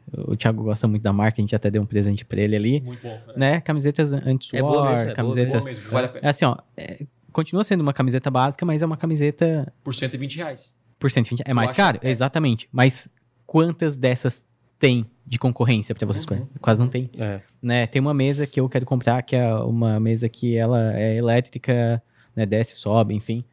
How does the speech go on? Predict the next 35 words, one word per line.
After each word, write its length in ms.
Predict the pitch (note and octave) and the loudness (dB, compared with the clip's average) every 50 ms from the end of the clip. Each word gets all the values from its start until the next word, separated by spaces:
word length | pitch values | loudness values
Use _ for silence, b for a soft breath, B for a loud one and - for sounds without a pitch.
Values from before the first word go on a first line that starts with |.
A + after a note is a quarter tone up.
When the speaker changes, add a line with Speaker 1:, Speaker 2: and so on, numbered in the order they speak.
| _ _ _ _ _ - | _ _ _ _ _ -4
Speaker 1:
É 120 | - - C3+ | 0 2 2
uma 160 | A2 A2+ G#2 | 2 2 0
mesa 240 | G#2 G#2+ G#2+ G#2+ A2 | -2 0 0 0 0
super 240 | - - - - A2+ | 0 0 -2 -2 -2
cara, 300 | - - F#3+ F#3 D#3 A2 | 0 2 0 2 2 0
mas 400 | G2+ F#2 C#2+ - - - - - - | -2 -2 -4 -6 -10 -12 -14 -8 0
eu 140 | - G#2+ G#2 | 2 2 2
procurei 380 | - - G#2+ - A2+ G2+ G#2 | 2 0 -2 0 0 0 0
no 80 | A2 G#2 | 0 0
Brasil 340 | G#2 G#2 G2 F#2+ A2 G#2+ G#2+ | 2 0 0 0 0 -2 0
outras, 720 | G#2 A2 B2 C#3 D#3 - - D#3+ E3+ E3+ E3 - - - _ _ _ _ _ _ _ - | 0 2 2 0 0 -2 -2 -2 -2 -2 -4 -6 -10 -16 _ _ _ _ _ _ _ -2
existem 420 | - G#2 G2+ G#2 G2+ - - G#2+ | -2 0 0 0 -2 0 -2 -2
poucas. 1000 | A2 - A2+ A#2 C3+ C3 - C#3+ C3+ C3 - - - - - - - - - - _ | 0 2 2 2 2 0 0 -2 -2 -4 -6 -10 -16 -18 -18 -18 -18 -18 -20 -14 _
E 260 | - A#2 A#2 A2+ A2+ | -2 0 0 2 2
Speaker 2:
Pelo 120 | A2+ A2+ A2+ | 2 2 2
suporte 680 | A2 A2 G#2+ G#2+ G#2+ B2+ C3 C3+ C3 B2 A#2 - - C3+ | 2 0 0 0 0 0 0 0 0 -2 -4 -6 -14 -16
e 20 | |
tudo 240 | - - A2+ A2+ A#2 | -16 -16 -16 -14 -12
isso, 220 | B2+ B2+ B2 - - C3 | -12 -12 -12 -10 -4 0
Speaker 1:
É, 140 | C#3 C#3+ C3+ | 0 2 2
e 20 | B2 | 2
Speaker 2:
qualidade. 340 | A#2+ B2+ C#3 C#3 - - | 0 0 0 0 0 -2
Speaker 1:
então, 240 | D3 D3 - E3+ F#3 | -2 0 2 2 2
assim, 240 | G3+ - - C#3+ G#2+ | 2 0 0 -2 0
são 140 | - - A#2 | 0 0 0
produtos 420 | - B2+ A#2 A#2+ A#2 - - - | 0 0 0 -2 -2 -6 -8 -14
caros, 440 | - - C3 C3 C3+ D3 D#3 D#3 D3 | -8 -4 -2 0 0 0 -2 -4 -4
mas 260 | D3 D3 D3 C#3+ - | -2 0 0 -2 -2
que 160 | - - D3+ | -4 -8 -10
têm 320 | - _ - D#3+ E3 F3 E3+ | -8 _ 0 0 2 2 2
um 100 | D3+ B2+ | 2 0
diferencial. 460 | G2+ - - G#2 G2+ G#2 - G#2 G#2 | 0 0 0 0 0 0 0 0 0
Então, 240 | G#2 - B2+ D3 D#3 b b b b b b b b | 2 2 2 2 2 b b b b b b b b
quando 220 | - F#3 A#3+ C4+ | 0 0 2 0
você 420 | G#3+ E3+ - - C#3 A2+ A2 G#2+ | -2 -2 0 0 2 2 0 -2